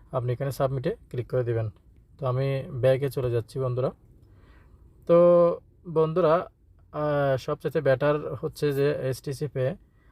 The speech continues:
অর্ডারের পরে আপনার দুই এক মিনিটের মধ্যে আপনার এসটিসি পেতে টাকাটা ট্রান্সফার হয়ে যায়, এক, আহ, অর্ডারের টাকা।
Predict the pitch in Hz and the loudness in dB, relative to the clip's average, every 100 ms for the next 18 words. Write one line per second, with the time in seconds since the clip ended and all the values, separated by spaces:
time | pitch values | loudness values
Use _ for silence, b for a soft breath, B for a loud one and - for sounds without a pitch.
0 | b 131 127 143 147 139 135 123 127 147 | b -2 2 4 2 -2 -2 0 0 0
1 | 123 120 123 113 123 123 113 131 135 135 | -2 -2 -4 -2 -2 -2 -2 -4 -2 -2
2 | 135 127 117 120 175 135 120 120 117 120 | -2 -4 -2 -2 -2 -4 -2 0 0 -2
3 | - 131 135 - 120 123 127 117 117 131 | -4 -8 -6 -6 -6 -6 -4 -4 -6 -4
4 | 127 127 139 135 127 117 120 170 139 113 | -4 -4 -4 -2 -2 0 -2 -2 -6 -6
5 | - 120 117 120 135 120 131 127 117 120 | -6 -4 -2 -4 -2 0 0 -2 -2 -2